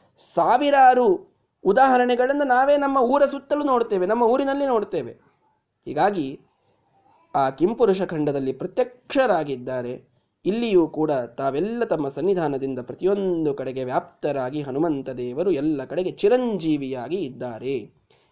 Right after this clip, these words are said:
ಏಳು ಚಿರಂಜೀವಿಗಳು ಅಂತ ಬರ್ತದೆ, ಅದರಲ್ಲಿ ಒಬ್ಬರು ಹನುಮಂತ ದೇವರು. ಹೀಗಾಗಿ ಅವರು ತಮ್ಮ ಮೂಲ ರೂಪಕ್ಕೆ ಹೋಗಿ ಐಕ್ಯರಾಗಲಿಲ್ಲ,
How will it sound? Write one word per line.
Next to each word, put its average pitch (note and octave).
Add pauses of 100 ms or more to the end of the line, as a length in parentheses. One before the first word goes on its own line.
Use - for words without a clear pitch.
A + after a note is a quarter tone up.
ಏಳು E3+
ಚಿರಂಜೀವಿಗಳು D3+
ಅಂತ C3+
ಬರ್ತದೆ, B2+ (120)
ಅದರಲ್ಲಿ D3
ಒಬ್ಬರು F3 (380)
ಹನುಮಂತ E3
ದೇವರು. B2
ಹೀಗಾಗಿ D#3+
ಅವರು F#3+
ತಮ್ಮ E3+ (600)
ಮೂಲ G#3+
ರೂಪಕ್ಕೆ F3
ಹೋಗಿ C#3
ಐಕ್ಯರಾಗಲಿಲ್ಲ, D#3+